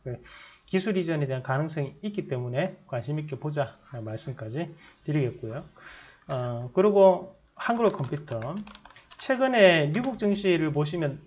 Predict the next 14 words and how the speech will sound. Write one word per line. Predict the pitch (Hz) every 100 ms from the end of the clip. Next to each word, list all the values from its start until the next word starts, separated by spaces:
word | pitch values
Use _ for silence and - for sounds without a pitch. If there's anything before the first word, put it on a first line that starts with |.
| -
어, | 139 135
언택트 | 165 262 - 190
관련주들이 | 170 160 139 127 123
모습이 | 123 147 160
상당히 | - 147 190 160
좋은데 | 120 110 123 147 117 160
이 |
한글 | 165 226 233
컴퓨터도 | - 156 160 - 139 127 123 117 120 _ _
빅데이터와 | 202 208 208 208 208 208 147 127 147 165 -
클라우드 | - 190 214 190
서비스를 | 160 139 143 147
함께하는 | 240 240 147 120 117
기업이죠. | 139 113 113 -